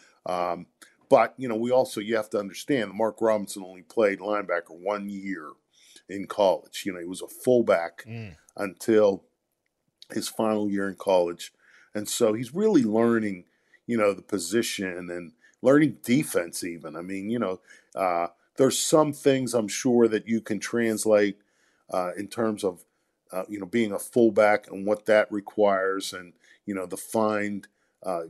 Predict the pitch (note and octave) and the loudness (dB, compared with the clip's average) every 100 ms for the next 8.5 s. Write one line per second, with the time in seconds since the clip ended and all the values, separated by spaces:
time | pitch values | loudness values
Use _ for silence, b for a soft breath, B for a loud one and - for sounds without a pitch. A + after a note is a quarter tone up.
0 | F2 G2 G2 F2+ - - A2 G#2 G2+ F#2+ | -10 -4 -2 -2 -6 -4 -2 -2 -4 -8
1 | - - _ _ _ _ - - A2 - | -14 -18 _ _ _ _ -8 0 0 0
2 | G2+ F#2 G#2 G2+ G2 - G#2+ G2 F#2 - | -4 4 4 4 0 -4 -2 0 -2 -6
3 | - _ _ - G#2+ F#2 F2+ F#2+ G2+ F#2 | -20 _ _ -8 -6 -6 -8 -10 -8 -8
4 | F2+ G#2 A2 G2+ F#2+ E2 - G#2+ G2 - | -2 0 2 0 -2 -4 0 0 0 -6
5 | - _ _ _ _ - F#2+ F2 E2 _ | -18 _ _ _ _ -6 -4 -4 -6 _
6 | _ _ - G2+ G#2+ G#2+ G2+ G2+ A2 A2+ | _ _ -16 -2 4 4 4 0 4 4
7 | G2+ G2 F2+ E2+ b b G#2+ G2+ G#2 F#2+ | 4 -2 -6 -14 b b -6 -2 0 0
8 | - A2 G#2+ G#2 | 0 4 4 2